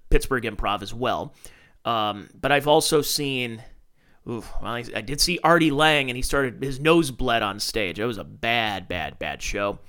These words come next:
I did see John Lovitz there, and I've seen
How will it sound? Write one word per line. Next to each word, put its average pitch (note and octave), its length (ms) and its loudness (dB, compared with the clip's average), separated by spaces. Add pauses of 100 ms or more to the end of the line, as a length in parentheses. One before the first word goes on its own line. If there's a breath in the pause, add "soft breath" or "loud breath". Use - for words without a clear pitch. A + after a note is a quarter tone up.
(460 soft breath)
I C3 60 -14
did D#3 180 0
see F3+ 180 0
John D#3 320 4
Lovitz D#3+ 580 4
there, D3+ 440 2 (460 soft breath)
and C#3+ 100 0
I've D3 220 2
seen D3 920 -4